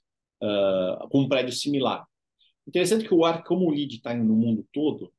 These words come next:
não foi tão complicado de conseguir começar a coletar dados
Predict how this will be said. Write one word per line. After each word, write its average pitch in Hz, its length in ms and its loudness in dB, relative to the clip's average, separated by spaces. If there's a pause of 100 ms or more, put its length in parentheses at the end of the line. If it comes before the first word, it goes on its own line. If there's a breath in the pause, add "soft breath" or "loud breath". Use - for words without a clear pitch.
(140)
não 135 140 -4
foi 156 240 -2
tão 147 140 -4
complicado 123 760 -8 (300)
de - 140 -20
conseguir 117 840 -6 (280)
começar 117 300 -4
a - 40 -16
coletar 113 380 -4
dados 120 720 -6